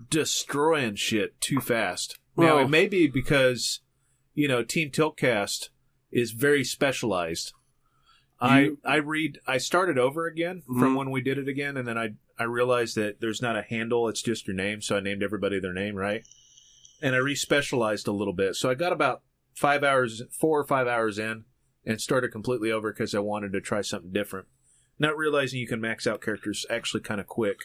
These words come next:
Speaker 1: So, Rusty, you are the heavy gunner now with a specialization in toaster repair
Speaker 2: Yeah.
Speaker 1: and metal, which
Speaker 2: Mm-hmm.
Speaker 1: means that you are a, you're a flamer.
Speaker 2: Metal.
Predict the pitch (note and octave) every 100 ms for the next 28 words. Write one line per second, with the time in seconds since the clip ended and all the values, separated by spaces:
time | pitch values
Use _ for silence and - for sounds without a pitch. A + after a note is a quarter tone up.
0 | - _ - _ _ _ _ - C#3 B2+
1 | B2 A#2+ _ _ _ _ _ _ - -
2 | - C3+ E3 - D#3 C#3+ E3 G3 F3+ D#3+
3 | C3 A#2 E3+ D#3+ C3+ A#2+ G#2+ G2+ F#2 F#2+
4 | A2 A2 A2+ A2 G#2 - C3+ C3 B2 A#2+
5 | A#2 A#2 - A#2 G#2 G2+ C#3+ D3 - D3+
6 | C#3+ D#3 D3 D#3 - _ _ A#2+ A#2+ A2+
7 | F2+ F2 - _ - A#2+ A#2+ A2+ A2 G#2
8 | - _ _ - A#2+ B2+ - A2 B2+ C#3
9 | _ _ C3 G#2+ A#2+ C3+ C3 C3 B2 B2
10 | B2+ C3+ B2 A2+ G#2+ A2 - _ _ _
11 | _ _ - B2+ A#2+ - C#3+ C3+ G2 -
12 | _ _ _ _ _ _ A2+ A2 G#2+ -
13 | -